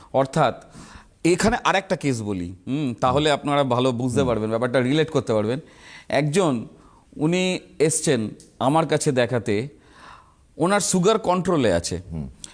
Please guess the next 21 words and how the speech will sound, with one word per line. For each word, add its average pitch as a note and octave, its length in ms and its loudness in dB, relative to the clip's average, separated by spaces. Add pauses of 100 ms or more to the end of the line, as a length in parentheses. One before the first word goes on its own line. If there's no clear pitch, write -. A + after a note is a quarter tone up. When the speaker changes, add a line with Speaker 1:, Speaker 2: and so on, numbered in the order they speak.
(180)
Speaker 1:
ওনার C3+ 320 2
সুগার F#3 460 0
কন্ট্রোলে C#3 540 2
আছে, G3 320 0 (420)
ওনার D#3+ 340 2
ওয়েট C3+ 640 2 (880)
কমে C3+ 320 2
গেছে, F3+ 340 2 (580)
বেশ A3 400 2
কমে D#3+ 300 -2
গেছে F2+ 260 -6
ওয়েট। E2 380 -8
Speaker 2:
আমি, A2+ 160 0
আমি A#2+ 140 0
দেখছি, A#2 280 0
শুনছি, G#2+ 380 -6 (200)
তার F#2+ 120 0
আগে F2+ 140 -4
ফোনটা F2 280 -8
দেখে D#2+ 180 -10
নিই। C#2+ 120 -14